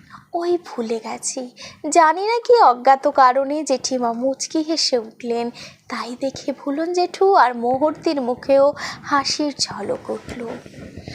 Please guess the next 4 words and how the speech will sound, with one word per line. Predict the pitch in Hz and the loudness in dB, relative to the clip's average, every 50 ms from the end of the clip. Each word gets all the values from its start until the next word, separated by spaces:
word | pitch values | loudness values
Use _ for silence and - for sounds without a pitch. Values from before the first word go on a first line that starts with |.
| - - - | -12 -2 2
আমিও | - 247 247 240 254 262 254 247 | 4 4 4 4 0 -4 -4 -4
স্বস্তির | 247 - - - 294 269 262 - - - - 262 240 226 220 226 | -6 -6 -2 0 0 0 0 -4 -6 -4 -2 -2 -2 -2 -4 -6
নিঃশ্বাস | 226 220 220 - - - - - 254 262 - - | -8 -6 -4 -4 -4 -4 -4 -6 -6 -6 -6 -6
ফেললাম। | - _ - - - - - 254 269 277 277 294 - _ _ | -6 _ -16 -16 -16 -14 -14 -14 -12 -14 -14 -16 -18 _ _